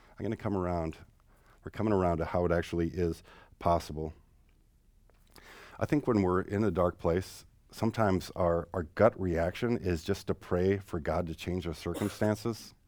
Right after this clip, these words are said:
Like, we just kind of, of look at that as, as, like, our God. "Man, if my circumstances will just change, everything is gonna be fine."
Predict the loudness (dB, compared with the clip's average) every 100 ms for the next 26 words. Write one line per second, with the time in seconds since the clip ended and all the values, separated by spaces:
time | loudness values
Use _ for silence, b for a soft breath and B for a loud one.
0 | _ _ b b b b b b -2 2
1 | 2 2 4 6 6 6 0 -8 -2 0
2 | 2 2 2 2 0 -4 -8 0 0 2
3 | 0 2 2 4 2 0 2 0 2 0
4 | 0 0 0 0 -4 -4 0 0 0 0
5 | 2 2 4 4 6 2 0 2 0 0
6 | 2 2 2